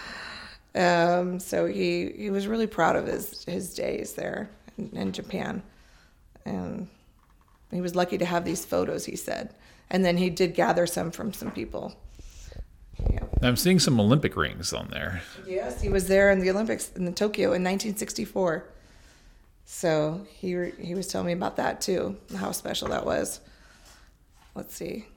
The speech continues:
Speaker 1: And then, um, yeah, over the years, he would encourage, like I said,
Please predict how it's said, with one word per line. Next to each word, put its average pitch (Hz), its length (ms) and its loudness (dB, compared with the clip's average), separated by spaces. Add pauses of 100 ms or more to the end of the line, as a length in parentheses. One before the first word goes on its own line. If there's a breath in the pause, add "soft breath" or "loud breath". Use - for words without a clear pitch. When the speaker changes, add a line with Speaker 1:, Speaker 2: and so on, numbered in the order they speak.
(240)
Speaker 1:
And 220 180 0
then, 220 280 4
um, 208 680 -2
yeah, - 160 -6
over 247 220 2
the 254 100 0
years, 269 500 0 (520 soft breath)
he 220 240 0
would 208 480 6 (320)
encourage, 202 720 2
like 185 200 0
I 185 60 4
said, 202 500 2